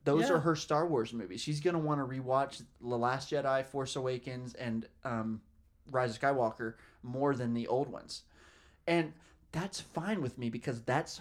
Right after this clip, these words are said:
Speaker 1: her original trilogy.
Speaker 2: Yeah.
Speaker 1: There's gonna be kids wanting to be Rey. Okay, that's awesome. You should want to be Rey. Rey is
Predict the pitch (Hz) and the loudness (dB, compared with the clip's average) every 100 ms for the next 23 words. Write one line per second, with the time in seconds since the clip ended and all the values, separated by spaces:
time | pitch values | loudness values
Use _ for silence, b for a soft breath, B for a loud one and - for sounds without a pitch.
0 | - - 131 135 - 151 131 127 123 120 | -6 0 0 0 -2 -2 0 -4 -4 -4
1 | 113 - 165 113 - - - 175 190 180 | -4 -2 -2 -2 -8 -16 -16 0 2 2
2 | 175 - - 143 143 165 170 156 147 - | -2 -14 -4 0 2 2 0 -2 -4 2
3 | 175 120 110 127 143 143 135 120 113 131 | 2 2 -4 -2 -2 -2 -2 -2 2 2
4 | 127 - b b b b b _ 262 330 | 2 -2 b b b b b _ 4 4
5 | 277 254 311 - 277 277 - 247 254 - | 4 4 4 4 4 4 2 2 2 0
6 | 285 214 202 196 240 269 233 175 180 156 | 0 2 2 2 0 2 2 2 0 0
7 | 143 127 120 113 131 | 2 4 4 4 4